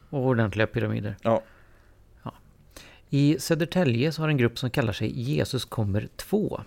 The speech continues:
Speaker 1: Eh, och vad som hände med Jesus kommer ett, det går artikeln inte in på.
Speaker 2: Mm.
Speaker 1: Eh, de har predikat på gatorna och ofredat några lokalbor med sin något ortodoxa lära. Bland annat har de gett sig på homosexuella.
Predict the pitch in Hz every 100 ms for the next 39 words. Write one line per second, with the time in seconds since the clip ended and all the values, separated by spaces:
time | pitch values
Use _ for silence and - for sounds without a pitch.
0 | - 120 110 107 110 - 139 135 127 147
1 | 123 135 143 120 165 113 127 - 392 -
2 | 480 120 110 117 110 120 110 107 117 120
3 | 107 - - 123 123 139 - - 123 117
4 | 120 143 131 135 143 123 117 110 123 117
5 | - 147 139 - - - 135 104 120 110
6 | 107 117 110 110 113 135 107 98 101 107
7 | 110 - 110 98 104 113 107 - 110 -
8 | 113 120 - 110 107 139 123 127 185 _
9 | - 135 135 110 117 107 107 123 120 113
10 | 104 110 120 - 143 123 123 180